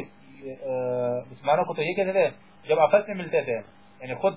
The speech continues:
اپنے اکیلے ہوتے تھے، جب تنہائی میں جاتے تھے، وَإِذَا خَلَا بَعْضُهُمْ إِلَىٰ بَعْضٍ، اور جب یہ،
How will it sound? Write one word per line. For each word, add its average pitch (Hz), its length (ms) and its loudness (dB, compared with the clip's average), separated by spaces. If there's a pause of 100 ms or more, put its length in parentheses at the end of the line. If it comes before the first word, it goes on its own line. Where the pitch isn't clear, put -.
(100)
اپنے 160 340 -4
اکیلے 147 580 0
ہوتے 185 180 2
تھے، 139 80 -6
جب 139 180 -8
تنہائی 160 220 -2
میں 185 100 -4
جاتے 131 180 -4
تھے، - 360 -14
وَإِذَا 165 240 4
خَلَا 170 400 6
بَعْضُهُمْ 170 400 4
إِلَىٰ 139 160 0
بَعْضٍ، 147 200 4 (460)
اور 131 160 -8
جب 151 220 -8
یہ، 180 200 0